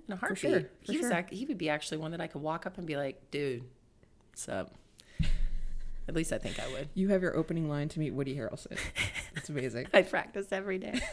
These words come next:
Speaker 2: <laughs>
Speaker 1: Um, but the real statistics that bring us here is that, uh, well, uh, one fun last fact is that, uh, it cost fifty cents each way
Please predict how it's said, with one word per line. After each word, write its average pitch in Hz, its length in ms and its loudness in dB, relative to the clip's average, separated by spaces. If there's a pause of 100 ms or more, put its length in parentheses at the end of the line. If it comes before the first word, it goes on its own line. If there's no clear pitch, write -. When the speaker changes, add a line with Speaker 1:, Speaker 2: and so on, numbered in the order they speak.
Speaker 2:
<laughs> 233 500 10 (320)
Speaker 1:
Um, 156 480 4
but 185 160 -4
the 175 100 4
real 262 540 4
statistics 170 640 -2
that 143 160 0
bring 156 180 0
us 151 160 0
here 135 440 2
is 151 280 -2
that, 131 420 0 (120)
uh, 135 300 0 (120)
well, 139 400 0 (220)
uh, 139 180 2
one 156 200 0
fun 131 300 -4 (100)
last 135 300 -8
fact - 380 -10
is 147 220 -6
that, 139 440 -4
uh, 143 280 -6 (120)
it - 300 -8
cost - 640 -6 (420)
fifty - 380 -4
cents - 640 -4 (280)
each 156 280 0
way 127 480 2